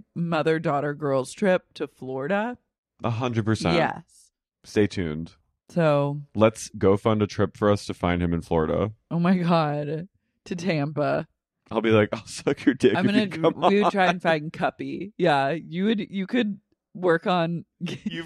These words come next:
Speaker 2: you get
Speaker 1: blowing
Speaker 2: Cuppy.
Speaker 1: him, and I'll work on getting wifed up with Cuppy.
Speaker 2: I miss Cuppy.
Speaker 1: Me too.
Speaker 2: Cup-, Big Ange would love Cuppy.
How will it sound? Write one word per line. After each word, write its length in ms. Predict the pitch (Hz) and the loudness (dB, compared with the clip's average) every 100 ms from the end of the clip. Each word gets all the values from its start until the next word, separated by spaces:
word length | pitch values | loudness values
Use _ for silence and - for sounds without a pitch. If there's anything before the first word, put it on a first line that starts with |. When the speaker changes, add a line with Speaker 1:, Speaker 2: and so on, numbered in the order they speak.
| 151 | 2
Speaker 2:
you 140 | 180 | 6
get 140 | 180 190 | 8 6
Speaker 1:
blowing 400 | 175 170 170 143 | 8 8 8 6
Speaker 2:
Cuppy. 40 | |
Speaker 1:
him, 280 | 196 202 208 | 6 4 2
and 240 | - 185 | 0 -2
I'll 260 | 156 165 165 | 0 2 4
work 220 | 170 170 | 2 2
on 360 | 190 180 185 - 175 | 0 0 -2 -6 -6
getting 360 | 165 160 156 143 | 0 0 0 -2
wifed 340 | 143 135 - | -2 -2 -2
up 140 | 151 165 | -2 -2
with 180 | 196 | -8
Cuppy. 500 | - 196 - - 214 - _ _ | -6 -6 -6 -8 -8 -10 _ _
Speaker 2:
I 60 | 165 | -6
miss 240 | 151 131 - | 0 -2 0
Cuppy. 600 | 110 98 98 95 98 104 | 0 2 2 4 4 2
Speaker 1:
Me 100 | 202 | -2
too. 520 | - 214 190 160 147 | -6 -4 -2 0 4
Speaker 2:
Cup-, 240 | 139 165 | 4 4
Big 160 | 117 139 | 4 4
Ange 200 | 156 165 | 4 2
would 120 | 156 | 0
love 200 | 101 95 87 | 4 2 2
Cuppy. 640 | 95 87 87 85 90 107 | -4 -2 0 0 0 -4